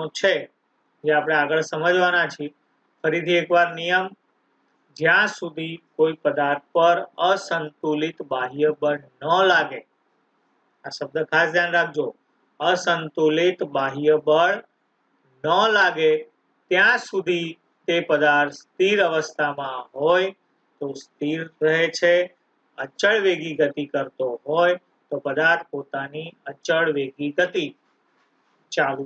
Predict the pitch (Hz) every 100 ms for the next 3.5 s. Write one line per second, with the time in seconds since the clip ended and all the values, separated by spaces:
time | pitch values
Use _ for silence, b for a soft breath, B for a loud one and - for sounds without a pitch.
0 | 135 123 _ - 170 262 - _ _ _
1 | - - 117 _ _ _ _ _ _ _
2 | _ _ 143 135 185 196 _ _ _ _
3 | _ _ _ -